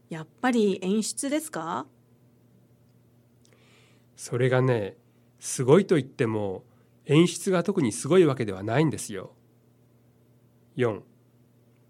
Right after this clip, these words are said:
Speaker 1: このサイエンスフィクション、すごいそうですね。やっぱりシージーですか？
Speaker 2: それがね、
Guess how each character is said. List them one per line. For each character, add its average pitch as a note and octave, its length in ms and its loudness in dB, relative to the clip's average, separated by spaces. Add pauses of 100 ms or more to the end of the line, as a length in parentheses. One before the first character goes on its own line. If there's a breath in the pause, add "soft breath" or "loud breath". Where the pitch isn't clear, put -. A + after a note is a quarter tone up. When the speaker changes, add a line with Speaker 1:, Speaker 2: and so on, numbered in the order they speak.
(160)
Speaker 1:
こ G3+ 160 -6
の A#3+ 140 0
サ C4+ 180 -2
イ C4 60 0
エ C4+ 80 0
ン C4 80 2
ス C4+ 120 -6
フ C#4 100 -4
ィ C4+ 60 -4
ク - 60 -14
シ - 140 -2
ョ F#3+ 320 -2
ン、 - 20 -
す - 180 -10
ご G#3 200 2
い D4 40 4
そ C4 140 0
う A#3 60 2
で F#3 100 0
す - 100 -8
ね。 A3+ 320 0 (460 loud breath)
や F#3 140 -4
っ F#3 60 -8 (120)
ぱ C4 120 0
り G3+ 260 2
シ A#3 240 0
ー - 20 2
ジ A#3+ 160 0
ー D#4 60 4
で F3 100 -2
す - 100 -14
か？ A3 320 -6 (2250 soft breath)
Speaker 2:
そ - 180 -4
れ C#3+ 100 6
が C#3 140 4
ね、 C3 320 0